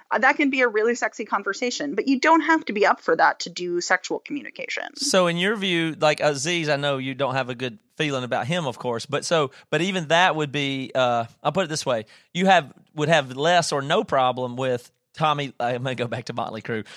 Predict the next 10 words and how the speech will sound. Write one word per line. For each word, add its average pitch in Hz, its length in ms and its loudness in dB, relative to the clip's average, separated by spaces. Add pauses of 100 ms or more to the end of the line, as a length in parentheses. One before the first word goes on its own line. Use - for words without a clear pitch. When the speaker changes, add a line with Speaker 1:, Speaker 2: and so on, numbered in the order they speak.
(140)
Speaker 2:
Tommy 180 260 2
Lee 180 460 -2
has 143 260 2
a 135 100 0
li-, 143 220 0
he 151 140 -2
says, 131 300 -2
<laughs> 151 60 -10
"Yep, 208 320 0
h-, 151 100 -4